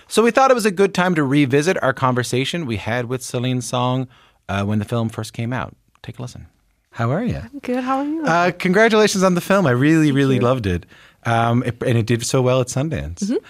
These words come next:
Speaker 1: H-, how did that feel? How did the premiere feel at Sundance?
Speaker 2: Oh, it was so magical because I feel like before that moment, like, I think you don't know what's gonna happen to the movie that you spent, uh, so many years, uh,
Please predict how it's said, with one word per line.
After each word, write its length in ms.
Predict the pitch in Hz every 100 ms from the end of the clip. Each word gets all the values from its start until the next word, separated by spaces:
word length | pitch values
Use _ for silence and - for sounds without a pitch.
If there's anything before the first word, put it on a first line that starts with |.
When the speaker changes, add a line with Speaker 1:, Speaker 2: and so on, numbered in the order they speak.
| - -
Speaker 1:
H-, 140 | 113 117
how 160 | 120
did 100 | 131
that 160 | 127 123
feel? 300 | - 139 98
How 100 | 95
did 120 | 107
the 80 | 104
premiere 300 | - 104 113
feel 220 | - 80
at 60 | 85
Sundance? 340 | - 101 98 92 _ -
Speaker 2:
Oh, 160 | 214 -
it 80 | 226
was 140 | 196
so 180 | - 269
magical 460 | 208 208 - 190
because 240 | 170 165 180
I 80 | 180
feel 160 | 190
like 160 | 180 175
before 340 | 170 - 196
that 220 | 180 170
moment, 400 | 170 170 185 165
like, 200 | 160 156 -
I 80 | 175
think 200 | 185 170
you 60 |
don't 160 | 180 160
know 380 | 165 165 170 165
what's 200 | 151 -
gonna 200 | 143 139
happen 500 | 151 180 147 143 160
to 100 | -
the 400 | 156 147 147 147 - - -
movie 260 | 175 165 170
that 160 | 165 -
you 100 | 151
spent, 400 | - 160 156 143 -
uh, 180 | 156
so 140 | 147 175
many 220 | 160 151
years, 400 | 147 151 151 - _ _ -
uh, 380 | 156 151 147